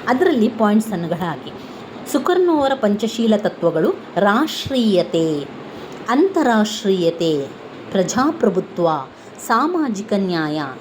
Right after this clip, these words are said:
ದೇವರಲ್ಲಿ ನಂಬಿಕೆ. ಸುಕರ್ನೋ ಅವರು ರಾಷ್ಟ್ರೀಯತೆಗೋಸ್ಕರ ಹೋರಾಡಿದ್ರು, ಅಂತಾರಾಷ್ಟ್ರೀಯತೆಯಲ್ಲಿ ಹೋರಾಡಿದ್ರು, ಪ್ರಜಾಪ್ರಭುತ್ವ ಸಾಧನೆಗಾಗಿ ಹೋರಾಟ ಮಾಡ್ತಾರೆ, ಸಾಮಾಜಿಕ ನ್ಯಾಯ ಸಿಗಬೇಕು ಅಂತ ಹೋರಾಟ ಮಾಡ್ತಾರೆ.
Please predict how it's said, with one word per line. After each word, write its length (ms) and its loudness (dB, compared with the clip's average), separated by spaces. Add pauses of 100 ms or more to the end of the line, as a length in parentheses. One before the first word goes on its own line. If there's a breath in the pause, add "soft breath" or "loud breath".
(160)
ದೇವರಲ್ಲಿ 520 -2
ನಂಬಿಕೆ. 460 -6 (200)
ಸುಕರ್ನೋ 500 2
ಅವರು 320 0 (360 loud breath)
ರಾಷ್ಟ್ರೀಯತೆಗೋಸ್ಕರ 1120 0
ಹೋರಾಡಿದ್ರು, 580 0 (100)
ಅಂತಾರಾಷ್ಟ್ರೀಯತೆಯಲ್ಲಿ 1040 2
ಹೋರಾಡಿದ್ರು, 600 -2
ಪ್ರಜಾಪ್ರಭುತ್ವ 720 0
ಸಾಧನೆಗಾಗಿ 760 0
ಹೋರಾಟ 300 2
ಮಾಡ್ತಾರೆ, 800 -4
ಸಾಮಾಜಿಕ 640 2
ನ್ಯಾಯ 360 4
ಸಿಗಬೇಕು 480 0
ಅಂತ 140 -2
ಹೋರಾಟ 360 2
ಮಾಡ್ತಾರೆ. 400 -6